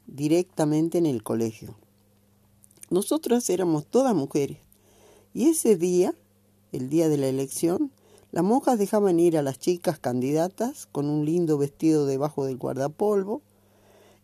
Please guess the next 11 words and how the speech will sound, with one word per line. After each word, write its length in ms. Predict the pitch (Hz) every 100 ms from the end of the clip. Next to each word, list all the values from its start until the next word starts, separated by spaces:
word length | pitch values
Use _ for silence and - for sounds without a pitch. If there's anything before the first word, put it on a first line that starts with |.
| _
y 540 | - 196 185 185 180 160
que 320 | - 160 202
est-, 120 | 233 -
estas 340 | 214 - 180
chicas 340 | - 196 202 185
habían 260 | 151 156
sido 280 | 147 185 175
elegidas 540 | 165 160 - 196 175 147 - - _
en 180 | 147 151
cada 320 | 180 233 220
curso 580 | - 277 220 - 143